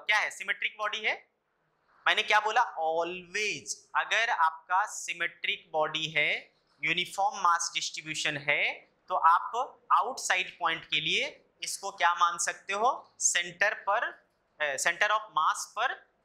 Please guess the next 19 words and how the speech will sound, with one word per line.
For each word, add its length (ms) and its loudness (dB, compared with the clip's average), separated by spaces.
कॉन्सेंट्रेटेड 800 0
मान 180 4
सकते 280 -14
हो। 40 -20
तो 80 -6
इस 100 -4
पूरे 240 -2
मास 240 2
को 100 -6
हम 140 -4
यहाँ 240 2
ले 140 0
लें, 220 -4
तो 380 -20
यहाँ 200 2
पॉइंट 400 -4
मास 220 -2
बन 100 -10
जाएगा। 280 -2